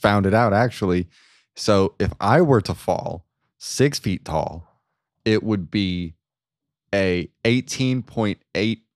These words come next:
five feet. Oh, that's a full circle. So a quarter of eighteen point eight five. But a five-foot person to fall,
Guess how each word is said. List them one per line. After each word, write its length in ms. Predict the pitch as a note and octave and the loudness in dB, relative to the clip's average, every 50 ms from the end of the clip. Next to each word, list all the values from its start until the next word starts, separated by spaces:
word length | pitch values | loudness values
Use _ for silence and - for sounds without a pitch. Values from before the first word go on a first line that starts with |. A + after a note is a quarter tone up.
| _ _ | _ _
five 560 | - - _ - G#2 G2+ G2 G2 G2 F#2+ E2 | -20 -6 _ 0 0 2 0 0 -2 -2 -4
feet. 400 | - _ _ - A2 G2+ F#2+ F#2 - | -8 _ _ -2 -2 -2 -2 -2 -2
Oh, 100 | G2 F#2+ | 0 0
that's 180 | G2 G2+ - | 0 0 -2
a 60 | F2+ E2+ | -6 -8
full 280 | - - G2 F#2+ F2 | -4 -2 -2 -2 -2
circle. 400 | - - - - F2 - - - | -4 -6 -8 -8 -8 -8 -10 -10
So 180 | - - G2+ G2 | -6 -2 -2 -2
a 40 | F#2 | -2
quarter 400 | - - B2 C3+ C3+ B2+ B2 A2 | 0 0 0 2 2 2 0 0
of 80 | G2+ - - | -2 -2 -2
eighteen 360 | G#2+ G#2 - - G#2 G2 F2+ | -4 -4 -2 -2 -4 -4 -4
point 260 | - - F#2 F2+ - E2+ | -4 -4 -4 -4 -4 -4
eight 160 | E2+ - - | -8 -8 -8
five. 420 | - - - E2 E2 - - - _ _ _ _ _ _ _ _ _ _ _ _ _ _ _ _ _ _ _ _ _ _ _ _ _ _ | -8 -8 -8 -8 -12 -18 -20 -20 _ _ _ _ _ _ _ _ _ _ _ _ _ _ _ _ _ _ _ _ _ _ _ _ _ _
But 100 | G#2+ F#2 | -2 -2
a 80 | E2+ | -2
five-foot 760 | - - - - B2 B2 D#3 F#3 D#3+ - - B2 G#2+ - - - | -4 -8 -2 0 2 2 2 2 0 -2 -2 -2 -2 -2 -4 -4
person 420 | - G2+ F#2 F2 - - F2 F2 | -2 0 0 0 -2 -6 -6 -6
to 80 | F2 D#2+ | -6 -6
fall, 560 | - - F2 E2 D#2 D#2 D#2 D#2 E2 D#2+ | -6 -6 -4 -4 -2 -2 -4 -4 -8 -10